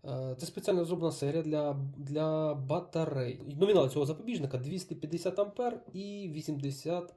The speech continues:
вольт. Е, бачите, нап-, навіть написано, що це D C. І тут ми плавно підійшли до спеціального показника, як п'ятдесят кілоампер. Що ж це таке?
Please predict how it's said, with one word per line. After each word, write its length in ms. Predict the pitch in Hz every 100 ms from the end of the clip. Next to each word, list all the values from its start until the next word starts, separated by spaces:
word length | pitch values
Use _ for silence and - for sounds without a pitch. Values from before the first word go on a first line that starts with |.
| -
вольт. 480 | 135 135 139 139 - _ 147
Е, 360 | 131 127 131 127 - -
бачите, 280 | 139 135 135
нап-, 440 | 123 - 127 123 131
навіть 220 | 131 131
написано, 320 | 123 185 185
що 80 | -
це 60 | 135
D 200 | 139 160
C. 440 | 185 - 143 139
І 40 |
тут 160 | 190 202
ми 80 | 196
плавно 240 | 196 175
підійшли 320 | 175 165 233
до 100 | 170
спеціального 920 | 147 156 151 165 185 196 190 180 196 196
показника, 920 | - 156 147 160 151 156 131 117 120 - - _ _ -
як 420 | 135 147 175 - - -
п'ятдесят 600 | 135 131 - 185 185 - -
кілоампер. 1000 | 160 156 156 - - 139 139 127 - -
Що 280 | - 202
ж 100 | 196
це 100 | -
таке? 340 | 165 147 -